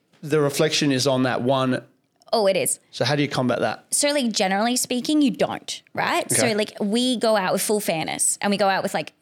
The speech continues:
Speaker 2: serious, just, like, we fucked up. Like, I've never been one to be like, "Oh, I'm, you know, this excuse, that excuse." At the end of the day, no matter what happened, and I mean, it's common with Karens. I think people don't give them enough credit in a weird way. So, like, whether or not she's a Karen,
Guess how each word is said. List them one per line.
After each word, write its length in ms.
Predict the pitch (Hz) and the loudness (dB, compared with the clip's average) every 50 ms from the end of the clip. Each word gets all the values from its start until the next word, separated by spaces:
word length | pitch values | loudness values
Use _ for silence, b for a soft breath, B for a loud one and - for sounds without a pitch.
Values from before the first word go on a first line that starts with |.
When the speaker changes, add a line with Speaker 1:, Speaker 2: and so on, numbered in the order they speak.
| _ _ | _ _
Speaker 2:
serious, 520 | - - - - 269 247 240 240 240 247 | -4 -2 0 0 0 2 2 2 0 0
just, 180 | - - 214 - | 0 -2 -2 -2
like, 120 | 208 190 | -2 -2
we 80 | - 190 | -2 -2
fucked 240 | - - - - - | -2 -4 -4 -6 -6
up. 120 | - - - _ _ _ _ _ _ _ _ _ _ | -8 -8 -10 _ _ _ _ _ _ _ _ _ _
Like, 260 | - 202 156 - - B B B B B B | -6 -6 -6 -6 -10 B B B B B B
I've 220 | - 226 233 233 240 | -4 -2 0 2 2
never 240 | 254 262 262 254 | 2 2 2 0
been 560 | 254 226 240 220 214 214 208 202 202 196 190 - - | -2 0 0 0 0 2 2 2 2 0 -2 -2 -2
one 340 | 202 180 190 185 185 185 190 | -2 0 2 2 2 0 0
to 120 | 185 190 | 0 0
be 80 | 185 180 | 0 0
like, 160 | 165 160 - | 0 -2 -2
"Oh, 180 | - 330 349 349 | -2 0 0 2
I'm, 260 | 359 339 330 320 302 | 2 2 2 2 4
you 100 | 302 302 294 | 4 4 4
know, 140 | 269 254 254 | 2 2 2
this 240 | 214 254 262 - | 0 0 -2 -2
excuse, 340 | - - - - 254 247 240 | -2 -2 -2 0 0 0 0
that 160 | - 220 220 | 0 0 0
excuse." 320 | 214 220 - - 226 220 214 B B B B - | 0 -2 -2 -2 -2 -2 -4 B B B B -4
At 100 | - 277 | -4 -2
the 80 | 320 | -2
end 120 | 392 494 523 | 0 -2 -2
of 60 | - | -2
the 40 | 294 | -2
day, 300 | 185 185 175 160 160 165 | 0 0 2 2 2 2
no 80 | 175 185 | 2 0
matter 220 | 226 269 302 285 | 0 2 0 0
what 240 | 208 180 185 - - | 2 2 0 0 0
happened, 400 | - 170 170 170 - 151 151 156 | -2 -4 -4 -2 -2 -2 -2 0
and 100 | 160 190 | 0 0
I 40 | 208 | 0
mean, 100 | 233 233 | 0 0
it's 120 | - - - _ _ - | -2 -4 -6 _ _ -6
common 240 | - 330 381 403 | -2 0 2 2
with 100 | 294 - | 0 0
Karens. 440 | - - - 185 - 101 - 160 - | -2 -2 -2 -2 -2 -2 -2 -4 -4
I 120 | - - 240 | -4 -2 0
think 160 | 294 294 285 | 0 0 0
people 160 | 311 294 320 | 0 0 2
don't 160 | 302 277 247 | 2 2 2
give 120 | - 214 202 | 0 0 0
them 140 | 202 208 | 0 0
enough 280 | 196 185 180 185 - - | 2 0 0 -2 -6 -12
credit 400 | - - - 190 147 110 101 - | -12 -4 0 0 2 2 0 0
in 80 | - 196 | 0 0
a 40 | 180 | 0
weird 220 | 170 156 151 - | 2 0 0 0
way. 240 | - - 73 62 - B B B B B B B | 0 -2 -2 -2 -4 B B B B B B B
So, 180 | - - 262 247 | -2 0 0 2
like, 240 | 233 233 - - - _ _ _ _ _ _ | 0 0 -2 -6 -12 _ _ _ _ _ _
whether 340 | - 190 196 262 - 571 539 571 587 494 | -2 0 2 2 2 4 2 4 4 4
or 120 | 427 440 403 | 2 2 4
not 320 | 320 262 262 320 320 - - | 4 4 4 4 2 0 0
she's 320 | - - 285 294 302 285 | -2 0 0 0 2 2
a 140 | 254 247 247 | 2 0 0
Karen, 680 | 247 - 208 214 208 175 165 139 123 113 98 214 - | 0 0 0 0 2 2 2 2 0 0 -2 -4 -6